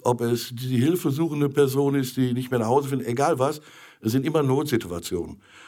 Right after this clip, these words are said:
Äh, und es ist auch so, dass sie sehr, sehr viel Elend sehen. Ja, nicht nur das verletzte Kind, die getötete Person, sondern ja, eigentlich sind sie immer mit dem Negativen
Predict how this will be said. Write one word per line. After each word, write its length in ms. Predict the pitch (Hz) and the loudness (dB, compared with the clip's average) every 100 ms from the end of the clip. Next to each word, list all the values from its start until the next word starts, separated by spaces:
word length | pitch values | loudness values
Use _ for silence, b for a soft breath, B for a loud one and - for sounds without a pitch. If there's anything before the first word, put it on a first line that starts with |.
| B B | B B
Äh, 300 | 107 113 113 110 - _ | 4 6 6 2 -4 _
und 160 | 127 135 | 0 0
es 60 | |
ist 80 | 135 | 2
auch 120 | 135 | 2
so, 160 | 113 156 | 2 2
dass 140 | 151 | 2
sie 100 | 135 | 0
sehr, 240 | 123 160 151 | 2 2 4
sehr 180 | 139 135 | 2 2
viel 180 | 143 | -2
Elend 380 | 123 160 151 101 | 0 0 0 0
sehen. 280 | 92 90 82 - - | -2 -2 -4 -16 -6
Ja, 200 | 101 107 | 0 0
nicht 280 | 131 156 139 | 0 -2 0
nur 240 | 135 131 | 2 2
das 220 | 117 110 | 0 -4
verletzte 420 | - 123 120 - 107 | -2 -2 -2 -2 -2
Kind, 340 | 151 190 196 B B B B 123 | 0 -2 -4 B B B B 0
die 60 | |
getötete 520 | 117 117 139 147 123 | 2 2 0 2 0
Person, 680 | 120 120 113 131 175 196 214 - | 2 2 4 2 2 -2 -6 -4
sondern 600 | 131 139 147 143 135 135 B B B B | 0 2 2 0 -2 -6 B B B B
ja, 140 | 107 - | -6 4
eigentlich 360 | 143 185 208 196 | 6 6 2 0
sind 160 | 175 | -2
sie 120 | 147 | -2
immer 200 | 160 185 | 0 2
mit 140 | 170 160 | 2 0
dem 160 | 143 | 0
Negativen 720 | 135 165 147 156 156 147 156 | 2 2 2 0 -2 -2 -6